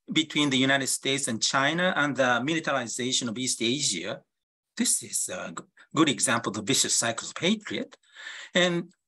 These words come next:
this is exactly the diamet-, diametrically opposed to a goal of peace islands thoughts and its related decade-long joint education. S-,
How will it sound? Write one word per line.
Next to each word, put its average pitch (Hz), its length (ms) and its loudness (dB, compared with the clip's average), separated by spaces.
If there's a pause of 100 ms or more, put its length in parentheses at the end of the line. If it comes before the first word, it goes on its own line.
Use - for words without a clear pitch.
(160)
this 208 480 2
is 160 500 4
exactly 139 600 0
the 127 120 -2
diamet-, 139 720 0 (160)
diametrically 135 840 0 (400)
opposed 139 680 4
to 131 120 4
a 120 40 4
goal 139 460 4
of 107 160 0
peace 147 420 0
islands 127 600 0 (120)
thoughts 185 540 4 (300)
and 151 160 4
its 135 240 0
related 127 640 4 (100)
decade-long 117 640 0
joint 110 460 0
education. 117 680 -2 (1300)
S-, - 280 -2